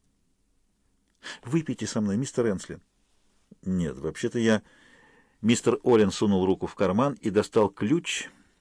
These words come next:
соединённый кольцом с тяжёлой латунной пластиной, поцарапанной, тусклой, старой,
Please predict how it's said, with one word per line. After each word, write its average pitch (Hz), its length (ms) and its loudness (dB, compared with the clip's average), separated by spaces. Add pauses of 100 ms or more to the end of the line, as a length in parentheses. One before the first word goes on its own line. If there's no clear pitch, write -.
(240)
соединённый 110 720 4
кольцом 117 500 0
с - 80 -10
тяжёлой 110 380 0
латунной 101 400 2
пластиной, 95 640 -2 (500)
поцарапанной, 113 760 -4
тусклой, - 540 -6
старой, 127 520 -2